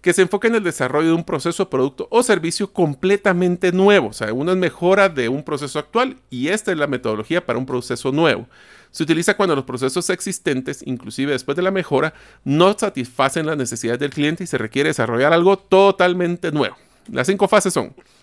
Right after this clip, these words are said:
D, definir el propósito del proyecto, producto o servicio. M, medir los componentes cruciales de un proceso y las capacidades del producto.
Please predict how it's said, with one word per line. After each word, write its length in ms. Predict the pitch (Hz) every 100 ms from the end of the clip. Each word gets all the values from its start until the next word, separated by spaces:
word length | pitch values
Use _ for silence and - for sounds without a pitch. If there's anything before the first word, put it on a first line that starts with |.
| _ -
D, 400 | 123 165 359 - _ _ - _
definir 400 | 143 135 135 175
el 80 | 196
propósito 480 | 127 160 156 175 151
del 100 | 131
proyecto, 500 | 127 170 214 262 -
producto 420 | 123 135 - 151
o 20 |
servicio. 440 | 139 139 135 - - _ _ _ _ _ -
M, 340 | - 196 139 113
medir 360 | 117 131 143 165
los 140 | 175
componentes 500 | 160 135 127 139 165
cruciales 480 | - 123 - 156 156
de 60 | 143
un 100 | 147
proceso 400 | 139 - 202 233
y 40 |
las 160 | 185 -
capacidades 800 | - - 131 123 120 147 175 156
del 120 | 151
producto. 520 | 170 180 - -